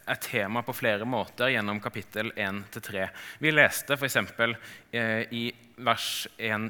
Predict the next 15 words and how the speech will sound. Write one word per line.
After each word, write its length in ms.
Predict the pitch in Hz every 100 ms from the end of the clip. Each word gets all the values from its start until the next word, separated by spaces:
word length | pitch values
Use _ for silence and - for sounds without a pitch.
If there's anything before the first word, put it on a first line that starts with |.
| -
ti, 220 | 156 180
eh, 840 | - - - - _ 113 110 110 107
at 320 | 120 110 - -
der 160 | 131
det 80 | 127
før 300 | - 139 135
ble 100 | 143
sagt 380 | 139 127 - -
til 240 | - 117 107
dem, 300 | 131 147 131
"Dere 240 | 123 110
er 240 | - 113 117
ikke 240 | - 120
mitt 200 | 123 -
folk", 440 | - 165 185 -